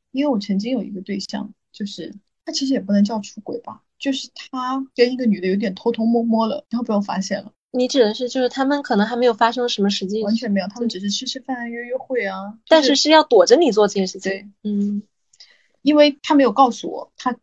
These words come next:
Speaker 1: 干嘛，他对我撒谎了，然后结果第二次还不是第三次的时候，被我一个非常机缘巧合的情况下被我发现了，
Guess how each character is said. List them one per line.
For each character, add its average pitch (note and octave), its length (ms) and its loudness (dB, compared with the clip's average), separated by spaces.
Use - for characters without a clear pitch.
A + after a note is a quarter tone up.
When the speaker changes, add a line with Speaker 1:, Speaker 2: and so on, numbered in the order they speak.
Speaker 1:
干 G#3 140 6
嘛， E3+ 240 -2
他 G3+ 140 -12
对 A#3+ 100 2
我 A3 60 0
撒 A#3+ 180 -4
谎 - 240 -4
了， - 200 -16
然 A3 120 6
后 C4+ 100 8
结 F#3 280 -2
果 G3+ 340 2
第 C#4 80 4
二 A3 200 4
次 G3+ 180 -4
还 G3 60 2
不 F#3+ 60 -2
是 G#3 60 0
第 A3 80 -6
三 B3 240 -2
次 A#3 160 -12
的 G#3+ 80 -4
时 G3+ 160 -8
候， F#3+ 140 2
被 B3+ 120 -4
我 F#3+ 120 0
一 F#3+ 40 -2
个 A3+ 80 0
非 D4 280 0
常 A3+ 240 6
机 C4+ 160 2
缘 A3+ 160 6
巧 - 180 0
合 F#3+ 200 2
的 G3+ 100 4
情 G3 180 -4
况 G3+ 200 2
下 G3 140 2
被 - 160 0
我 F#3 80 0
发 A#3+ 160 0
现 G#4+ 200 6
了， G3+ 260 4